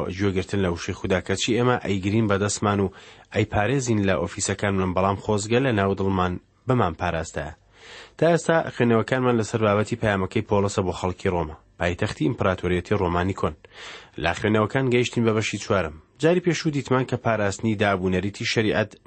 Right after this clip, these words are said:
مرۆڤ بێتاوان ناکات بەرامبەر بە خودا. خودا خۆی بێتاوانی دەبەخشێت. ئەو لێبوردەی دروست کرد لە ڕێگای کڕەڕەوەی مەسیح.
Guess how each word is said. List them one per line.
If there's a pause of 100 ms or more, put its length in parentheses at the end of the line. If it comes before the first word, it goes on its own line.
مرۆڤ
بێتاوان
ناکات
بەرامبەر
بە
خودا. (480)
خودا
خۆی
بێتاوانی
دەبەخشێت. (520)
ئەو (100)
لێبوردەی
دروست
کرد
لە
ڕێگای
کڕەڕەوەی
مەسیح.